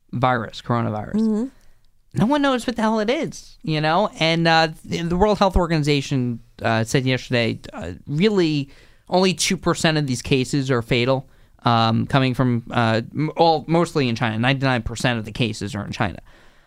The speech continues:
Speaker 1: But someone could come here. I mean, I know there's,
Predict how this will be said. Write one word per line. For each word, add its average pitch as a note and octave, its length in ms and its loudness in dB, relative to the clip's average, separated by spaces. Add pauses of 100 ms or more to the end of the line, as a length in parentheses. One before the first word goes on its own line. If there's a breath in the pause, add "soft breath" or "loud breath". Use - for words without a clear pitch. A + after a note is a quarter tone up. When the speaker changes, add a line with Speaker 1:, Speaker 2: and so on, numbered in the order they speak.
(260 soft breath)
Speaker 1:
But F3 360 4 (460)
someone C4 320 2
could E3+ 140 -2
come A#2+ 180 0
here. A#2+ 380 -2
I F3+ 60 -2
mean, F#3+ 100 0
I F3+ 100 2
know F#3+ 160 2
there's, D#3+ 220 -2